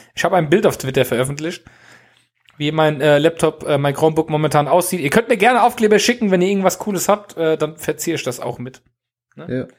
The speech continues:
Speaker 1: Sehr
Speaker 2: Ja,
Speaker 1: gerne.
Speaker 2: ich hab mal reingehört, auch bei der Folge da, wo die das Popelquartett gespielt haben. Ne, war
Speaker 1: <laughs>
Speaker 2: ganz
Speaker 1: Ja,
Speaker 2: lustig.
Speaker 1: Mann, ekelhaft, ey.
Speaker 2: <laughs>
Speaker 1: Ekelhaft. Hm.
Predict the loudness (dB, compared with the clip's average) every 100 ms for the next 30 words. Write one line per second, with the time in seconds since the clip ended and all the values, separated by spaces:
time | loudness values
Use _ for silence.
0 | _ _ -10 -6 0 0 2 0 2 2
1 | 4 4 2 2 2 2 2 2 4 4
2 | 4 4 4 4 2 0 0 2 2 2
3 | -2 0 -4 -4 -6 0 0 2 0 -2
4 | -4 0 2 4 4 2 0 -2 -4 -8
5 | -10 -8 -6 -6 -8 -10 -14 -16 -16 -20
6 | -18 -12 -2 0 2 2 2 -4 -6 -8
7 | -10 -14 -18 _ _ _ _ _ _ _
8 | _ -20 -20